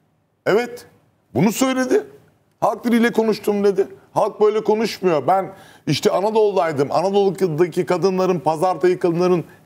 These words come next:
hepsi lanetliyor. Lanetliyor. Yani bu hiç kabul edilir bir şey değil. Türkiye Cumhuriyeti, Cumhuriyet'ten önce Osmanlı'ya kadar gidelim,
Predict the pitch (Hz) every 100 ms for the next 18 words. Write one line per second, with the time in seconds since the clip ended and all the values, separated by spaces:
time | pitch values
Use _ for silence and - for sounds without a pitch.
0 | - 277 233 202 185 151 139 - 104 90
1 | - - _ _ _ _ 90 117 165 -
2 | 226 151 - - _ _ _ _ _ _
3 | _ _ _ - 104 92 - _ _ _
4 | _ 87 104 101 208 151 - - _ -
5 | 311 - - 175 165 165 143 143 131 135
6 | 143 131 165 190 - _ 247 214 - 170
7 | 131 151 143 143 135 160 165 - _ _
8 | _ _ _ _ _ 107 135 180 190 214
9 | 202 160 147 113 117 - 185 208 185 151
10 | 151 143 135 139 131 143 170